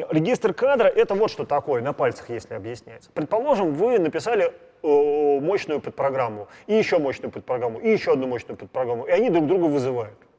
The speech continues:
У этих подпрограмм дофигища каких-то параметров. Эти параметры, поскольку их дофигища, то есть больше, чем четыре, хранятся не в регистрах А ноль, один, А два, А три, а хранятся в стеке.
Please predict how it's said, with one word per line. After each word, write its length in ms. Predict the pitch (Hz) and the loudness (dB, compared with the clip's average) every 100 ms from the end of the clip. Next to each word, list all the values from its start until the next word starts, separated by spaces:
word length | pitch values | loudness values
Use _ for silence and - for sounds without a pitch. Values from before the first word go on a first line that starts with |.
| _ _ _ _ _ _ _ _ - - | _ _ _ _ _ _ _ _ -20 -2
У 120 | 156 | 2
этих 180 | 240 226 | 2 0
подпрограмм 580 | - 185 185 185 269 160 | -2 2 2 2 2 2
дофигища 460 | 135 165 160 247 - | 0 -2 -4 -4 -6
каких-то 340 | 139 208 - | -6 -6 -8
параметров. 500 | - 147 127 107 - - - | -2 2 0 -2 -14 -18 -2
Эти 160 | 185 - | -2 0
параметры, 440 | 175 285 285 165 | 0 0 0 0
поскольку 400 | 151 - 202 175 | 0 0 0 2
их 120 | 143 | 2
дофигища, 580 | 127 139 170 185 - 127 | 2 0 -2 -4 -4 -8
то 160 | - 147 | -4 -4
есть 120 | 113 | -2
больше, 260 | 151 131 | -4 -4
чем 200 | 113 131 | -8 -10
четыре, 380 | 123 196 320 - - | -8 -8 -8 -10 -10
хранятся 520 | - 160 170 156 - 135 | -2 0 2 0 -2 -2
не 320 | 151 160 110 | 0 0 -2
в 120 | 101 | -4
регистрах 460 | 143 139 - - - | -2 -2 -4 -10 -6
А 100 | 143 | -4
ноль, 220 | 127 117 | -2 -4
один, 220 | 113 117 | -4 -6
А 80 | 113 | -8
два, 200 | 117 110 | -4 -4
А 60 | 113 | -4
три, 240 | 247 370 - - - | -8 -12 -16 -20 -12
а 160 | - 262 | 0 0
хранятся 460 | - 165 208 220 - | 0 -2 -2 -4 -8
в 40 | |
стеке. 300 | - 117 - | -8 -10 -10